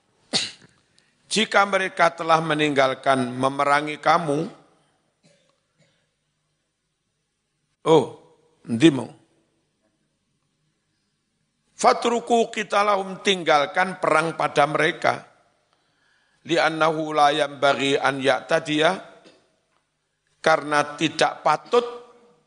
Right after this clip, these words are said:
tetap memusuhi, illa kecuali ala zalimin, kepada orang-orang kafir yang zo-, zo-, zalim.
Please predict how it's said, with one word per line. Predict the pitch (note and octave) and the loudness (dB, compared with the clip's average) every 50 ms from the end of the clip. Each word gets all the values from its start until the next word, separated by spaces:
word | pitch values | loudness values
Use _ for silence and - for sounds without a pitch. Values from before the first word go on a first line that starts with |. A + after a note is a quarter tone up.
| _ _ _ _ _ _ _ _ _ _ _ _ _ | _ _ _ _ _ _ _ _ _ _ _ _ _
tetap | - E3+ D3+ - E3 D#3 D3+ - | -8 -8 -4 2 2 0 0 0
memusuhi, | - D3+ D3+ D#3 D#3 D#3+ D3+ - - F#3+ G3 A3 A#3 B3+ - - _ _ _ _ _ _ _ _ _ _ _ _ _ _ _ _ _ _ _ _ _ _ _ _ _ - | -2 -2 -2 0 0 -2 0 0 0 2 2 2 -2 -4 -6 -14 _ _ _ _ _ _ _ _ _ _ _ _ _ _ _ _ _ _ _ _ _ _ _ _ _ -4
illa | D3+ E3 D#3+ D3+ C#3+ C3+ C3+ - | -2 -2 0 2 2 2 2 2
kecuali | - C3+ C3 - D3+ D#3 E3 E3 D#3+ D#3 D3 C#3+ D#3+ D#3+ - - _ _ _ _ _ _ _ _ _ _ _ _ _ _ _ _ - | 0 -4 -4 -2 0 4 4 4 4 4 0 -4 -6 -8 -10 -14 _ _ _ _ _ _ _ _ _ _ _ _ _ _ _ _ -4
ala | D3 D3 C#3+ C#3+ C#3 | -2 -2 0 0 -2
zalimin, | B2 A#2+ B2+ C3+ C3+ C3+ C3 C3+ C3 C#3 D#3+ E3+ E3+ D3+ D3 | -4 -4 -2 0 0 2 2 0 -2 0 0 0 0 0 0
kepada | - C#3+ - - C3+ B2+ - - D3+ C#3+ C#3 | -2 -4 -4 -2 -2 -2 0 0 0 0 2
orang-orang | C#3 C#3 C3+ C3+ C3+ C3+ C3+ C3+ C3+ C3+ C3 | 0 0 0 0 0 0 0 0 0 0 -2
kafir | C3+ C#3 C3 B2 A#2+ - E3+ F3 D#3+ D3+ | 0 0 0 0 0 -2 -4 -2 -2 0
yang | D3 C#3+ C#3 C#3+ C#3 C3 | 0 0 0 0 -4 -4
zo-, | C3+ C#3+ D3 D#3 F#3 G3+ C4+ - - - - - _ _ _ _ _ _ _ _ _ _ _ _ _ _ | -2 2 2 2 2 0 -2 -8 -16 -20 -20 -20 _ _ _ _ _ _ _ _ _ _ _ _ _ _
zo-, | C3 C#3+ D#3 E3 F#3 G#3+ A#3 - - - - - - - _ _ _ _ _ _ _ _ _ _ | -6 -2 0 0 0 0 -2 -6 -14 -18 -20 -20 -20 -20 _ _ _ _ _ _ _ _ _ _
zalim. | _ - A#2+ A#2 B2 C3 C3 B2 A#2 A#2+ | _ -4 0 2 2 2 2 0 -2 -4